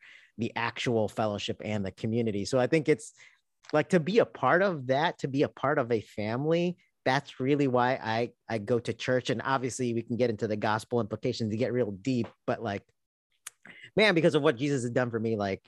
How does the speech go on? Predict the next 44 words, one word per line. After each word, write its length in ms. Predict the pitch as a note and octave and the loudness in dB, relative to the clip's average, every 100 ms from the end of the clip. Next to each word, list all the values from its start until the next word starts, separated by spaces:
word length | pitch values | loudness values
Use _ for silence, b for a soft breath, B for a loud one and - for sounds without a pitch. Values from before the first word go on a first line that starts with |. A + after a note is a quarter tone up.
| - | -4
now 240 | B2 B2 | 0 0
it 100 | A2+ | -2
made 280 | A#2 B2 A#2+ | -2 0 0
it 120 | A2 | -2
more 220 | A2+ G#2+ | -2 -2
real 420 | G2 B2 A2+ G#2 b b b b b _ _ _ _ _ | 0 0 2 -2 b b b b b _ _ _ _ _
to 120 | - C#3 | -2 0
be 160 | C3 | 2
a 60 | A#2 | 0
part 340 | - D#3 D#3 | 0 2 4
of 160 | B2+ G2 | 2 -2
that. 240 | G#2 G#2 | -4 -4
And 140 | A#2 G#2+ | -6 -2
why 160 | B2 | 0
would 140 | C#3 C3 | 2 2
I 140 | A#2+ | 0
not 320 | A2 A#2+ B2 | 0 -4 -4
wanna 240 | A#2+ A2 F#2+ | -4 -4 -4
be 240 | F#2+ A#2 | -2 -2
a 60 | G#2+ | -2
part 280 | - A#2 | -2 -4
of 80 | A2 - | -2 -6
my 180 | F2+ - - - | -10 -10 -20 -6
family, 560 | E3+ E3 C#3 G2 - E2+ | -4 -2 -4 -6 -6 -6
right? 300 | G2 A#2 A2+ | -2 -2 -2
Like, 160 | A2 - | -8 -6
if 140 | A2+ A2+ | -8 -4
I 120 | G#2+ | -2
really 320 | A2 A2+ A2 | -2 -2 -2
looked 300 | G#2 G#2+ _ | -2 -4 _
at 140 | A2 - _ _ | -6 -6 _ _
church 280 | - A2 A2+ | -4 -2 -2
as 160 | G2+ | -4
my 140 | F#2+ F2+ | -6 -8
family, 480 | - G#2+ G2+ F#2+ - B B - | -6 -4 -4 -6 -10 B B 2
virtual 280 | F3+ F#3 D#3 | 4 4 4
church, 240 | E3 D3+ | 2 0
some 160 | D#3+ C#3 | -2 -2
kinda, 340 | C#3 C3 A#2 _ _ b - | -2 -2 -4 _ _ b -2
it, 180 | G3+ G3+ | 0 0
it 180 | F3 | -4
kind 180 | - E3 | 0 2
of, 180 | D3 B2 | 2 2
like, 300 | B2+ A#2 | 2 2